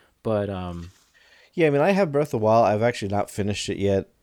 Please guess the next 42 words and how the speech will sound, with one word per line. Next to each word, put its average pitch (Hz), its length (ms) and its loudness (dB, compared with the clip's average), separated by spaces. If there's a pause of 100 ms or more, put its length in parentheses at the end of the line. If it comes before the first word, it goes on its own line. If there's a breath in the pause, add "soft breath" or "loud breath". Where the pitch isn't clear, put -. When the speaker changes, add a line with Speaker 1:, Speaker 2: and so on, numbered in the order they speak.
(120)
Speaker 2:
Um, 95 380 -2
it 113 80 2
is 180 160 2
a 131 60 0
very 113 280 2
beautiful 101 880 0
and 95 220 -2
kinda 104 240 0
cool 113 320 -2
looking 98 340 -4
game. 92 360 -4
I 95 100 -4
feel 117 220 -2
like 104 220 0
where 101 320 0 (400)
I, 98 160 -2 (220)
Breath 120 180 0
of - 20 -4
the 120 80 0
Wild 101 300 2
really 101 160 0
lacks, 87 440 -4
though, 101 340 -2 (640 loud breath)
is 104 220 -4
the 95 100 -6
music 101 340 -6
department, 120 540 -2
where 95 400 -2 (420 loud breath)
there 117 180 2
ha-, 123 180 0
it 117 100 4
has, 160 240 2
like, 107 100 -8
cool 127 260 0
elements 110 420 2
where 104 140 0
you're 101 120 -2
in 104 80 -4
some 117 200 0
areas 117 400 0
and 104 180 -6
you'll 98 200 -2